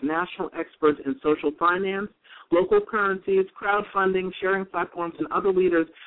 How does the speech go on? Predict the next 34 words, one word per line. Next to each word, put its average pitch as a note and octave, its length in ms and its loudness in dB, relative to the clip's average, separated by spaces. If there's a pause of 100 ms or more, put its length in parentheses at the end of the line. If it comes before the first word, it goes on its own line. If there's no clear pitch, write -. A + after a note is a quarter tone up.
(100)
of E3 120 0
the E3+ 60 4
new F#3+ 140 4
economy F#3 500 0
to E3+ 80 -2
envision, F#3 460 0
prototype, F#3 540 -2
and D#3+ 100 -4
deploy D#3 360 2 (120)
innovative F#3+ 400 -2 (100)
solutions F3 440 0 (1000)
that E3+ 120 0 (400)
in G3+ 120 2
exchange, G3 720 -2 (520)
that, F#3 220 -4
you G3+ 80 0
know, F3 140 2
that E3+ 240 2
are E3+ 140 0
in F3 60 -4
exchange F#3+ 440 -4
from F3 100 -8
the E3 60 -4
ground D#3+ 360 0
up. D3 260 -2 (320)
It's G3 140 0 (100)
bringing A3+ 340 2
community G3 380 -2
organizations D#3 760 0
together. C#3 380 -2 (300)
It's F3 180 -8
bringing G#3+ 300 2
individuals F#3 680 -2
together D3 320 0